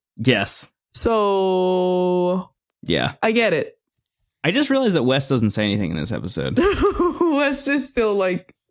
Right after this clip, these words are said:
Speaker 1: I think he says one
Speaker 2: recovering.
Speaker 1: line.
Speaker 2: Yeah.
Speaker 1: I think he has one thing that he says in the last scene.
Speaker 2: Ugh, yikes.
Speaker 1: But anyway,
Speaker 2: Yeah.
Speaker 1: uh, in the next scene, Wes and Rio and Taishi are hanging out in the kitchen. Uh, and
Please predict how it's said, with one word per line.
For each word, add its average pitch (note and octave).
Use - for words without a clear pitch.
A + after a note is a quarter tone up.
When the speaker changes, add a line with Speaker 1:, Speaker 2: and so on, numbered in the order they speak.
Speaker 1:
I C3
think A#3+
he A#3+
says F#3+
one D3
Speaker 2:
recovering. C#3+
Speaker 1:
line. -
Speaker 2:
Yeah. D#3+
Speaker 1:
I -
think D3+
he D3+
has A#2+
one A#2+
thing A#2+
that A2
he G#2
says G2
in G2+
the F#2
last F#2
scene. F2
Speaker 2:
Ugh, A3+
yikes. -
Speaker 1:
But C#3
anyway, A2
Speaker 2:
Yeah. D3+
Speaker 1:
uh, G#2+
in B2+
the C#3+
next E3+
scene, C#3
Wes B2+
and A2
Rio G#2+
and F#2+
Taishi A#2
are G#2
hanging G#2
out G2+
in E2
the A2
kitchen. G2
Uh, F2
and G2